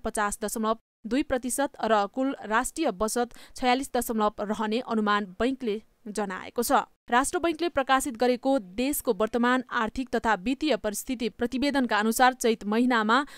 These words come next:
चौतिस अर्ब अडचालिस करोड रुपैयाँ रेमिट्यान्स भित्रिएको जनाएको छ। यो मासिक औसत रेमिट्यान्स भित्रिने दरभन्दा करिब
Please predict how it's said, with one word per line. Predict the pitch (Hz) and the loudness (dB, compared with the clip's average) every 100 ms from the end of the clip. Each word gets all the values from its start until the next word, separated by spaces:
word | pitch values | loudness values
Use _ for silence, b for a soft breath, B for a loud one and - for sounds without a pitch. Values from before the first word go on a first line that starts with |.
| B B | B B
चौतिस | 262 269 254 339 - - | 0 0 2 0 -2 2
अर्ब | 247 220 254 302 - - | 4 6 6 4 -4 -4
अडचालिस | 233 262 254 285 | 0 2 2 2
करोड | - 233 214 | 0 2 2
रुपैयाँ | 226 240 269 202 | 2 2 2 2
रेमिट्यान्स | 208 226 233 220 220 | 2 0 2 0 -2
भित्रिएको | 190 214 - 233 196 247 262 | -4 -6 -2 -2 0 -2 -2
जनाएको | 208 208 185 175 - | -8 -6 -6 -8 -4
छ। | 226 262 - _ _ _ - 233 | 2 2 2 _ _ _ -12 -2
यो | 240 | 0
मासिक | 311 262 269 320 - | 4 4 2 -2 0
औसत | 233 247 254 | 0 0 0
रेमिट्यान्स | 220 226 233 247 247 | 2 2 2 0 0
भित्रिने | 196 226 240 233 | -4 -4 0 -2
दरभन्दा | 190 208 208 214 208 247 240 | 0 0 0 2 2 0 -2
करिब | 214 | -4